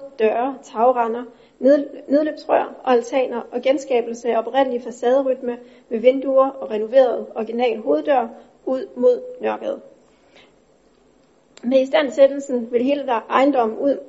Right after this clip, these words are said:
mod både Nørregade og Skolegade fremstå som en flot helhed og understrege og fremhæve arkitektur og historiefortælling om Bramming, som er en betydningsfuld stationsby.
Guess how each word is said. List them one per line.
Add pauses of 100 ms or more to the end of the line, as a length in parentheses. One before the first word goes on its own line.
(200)
mod
både
Nørregade
og
Skolegade
fremstå
som
en
flot
helhed
og
understrege
og
fremhæve
arkitektur (400)
og
historiefortælling
om
Bramming,
som
er
en
betydningsfuld
stationsby.